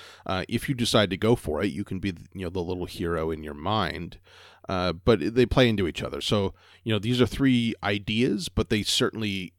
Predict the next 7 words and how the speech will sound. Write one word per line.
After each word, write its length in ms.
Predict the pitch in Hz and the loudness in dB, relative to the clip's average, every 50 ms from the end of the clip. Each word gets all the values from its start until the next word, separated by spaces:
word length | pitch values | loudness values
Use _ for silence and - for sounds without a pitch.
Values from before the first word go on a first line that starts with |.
| _ | _
interweave 720 | 120 113 107 - - 110 92 90 87 90 95 98 95 92 95 | -4 -4 -4 -2 -2 -2 -2 -2 -4 -4 -4 -4 -2 -2 -4
and 100 | 90 85 | -4 -4
interact 840 | - 107 101 92 - - 85 85 85 85 80 - - - - - - _ | -6 -6 -6 -4 -2 0 0 2 2 0 -2 -4 -6 -10 -10 -10 -8 _
constantly. 680 | - - 110 107 98 - - - 78 - - - 67 - | -2 0 0 0 0 -2 -4 -6 -8 -10 -10 -10 -12 -8
They're, 200 | - 90 90 87 87 85 - | -6 -6 -6 -6 -6 -6 -6
they're 160 | - 90 80 | -4 -4 -2
cer-, 280 | - - - - 127 | -2 0 0 0 0